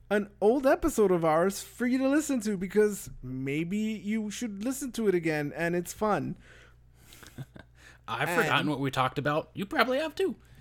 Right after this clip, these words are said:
Speaker 2: <laughs>
Speaker 1: Yup. Most importantly, we have Friday Frakes Photoshop, in which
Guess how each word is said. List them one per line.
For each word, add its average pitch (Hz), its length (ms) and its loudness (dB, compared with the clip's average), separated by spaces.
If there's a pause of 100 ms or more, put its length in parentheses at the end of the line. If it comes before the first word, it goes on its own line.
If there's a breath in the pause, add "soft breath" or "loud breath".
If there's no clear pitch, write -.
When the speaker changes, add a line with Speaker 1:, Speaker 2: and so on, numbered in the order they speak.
(100 soft breath)
Speaker 2:
<laughs> - 420 -14
Speaker 1:
Yup. - 760 -4 (200)
Most 180 400 -2
importantly, 156 720 0
we 156 200 0
have 190 340 -2 (320)
Friday 330 600 2
Frakes - 600 0
Photoshop, - 840 0 (100)
in 196 180 2
which 202 420 0